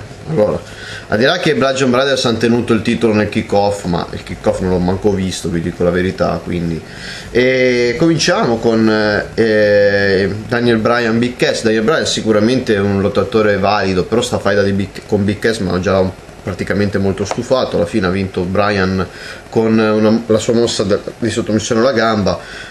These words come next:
ma francamente questo match, eh, secondo me, boh, io non so perché vogliono pushare in alto Big Cass, ma secondo me non è una bella idea per il momento, perché Big Cass non ha.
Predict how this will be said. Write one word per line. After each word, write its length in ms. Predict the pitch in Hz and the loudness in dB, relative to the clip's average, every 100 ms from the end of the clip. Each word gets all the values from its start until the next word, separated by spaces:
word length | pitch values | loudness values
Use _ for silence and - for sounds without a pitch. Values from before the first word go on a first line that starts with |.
| - | -6
ma 120 | 107 | -4
francamente 560 | 104 127 - 127 131 113 | -2 0 0 2 2 2
questo 280 | 113 110 98 | 0 0 0
match, 400 | 107 110 - 110 | 0 0 -2 0
eh, 440 | 104 101 98 95 | 4 4 4 0
secondo 400 | 92 104 104 107 | -2 -2 0 2
me, 640 | 110 120 95 87 92 90 98 | 2 2 2 2 2 0 2
boh, 320 | 113 107 104 | 2 4 4
io 140 | 123 | 2
non 120 | 120 | 0
so 200 | 117 127 | 2 0
perché 280 | - 107 117 | 0 -2 0
vogliono 320 | 104 110 107 | 2 2 0
pushare 500 | - 110 - 110 104 | -2 -2 0 0 2
in 80 | 104 | 2
alto 300 | 104 101 107 | 0 0 0
Big 200 | 101 104 | 0 -2
Cass, 380 | - 104 92 - | 0 0 0 -4
ma 220 | 92 87 | -4 -4
secondo 360 | - - 101 107 | -4 -6 -2 0
me 120 | 113 | 2
non 140 | 104 107 | 2 2
è 40 | |
una 120 | 101 | 2
bella 240 | 95 95 98 | 2 2 2
idea 240 | 95 87 | 0 -2
per 120 | 92 | -2
il 60 | 92 | -4
momento, 420 | 90 87 82 80 | -2 -2 -4 -4
perché 140 | 87 87 | -6 -8
Big 100 | - | -8
Cass 240 | - 98 - | -4 -4 -4
non 160 | 90 | -4
ha. 300 | 92 90 87 | -2 0 -2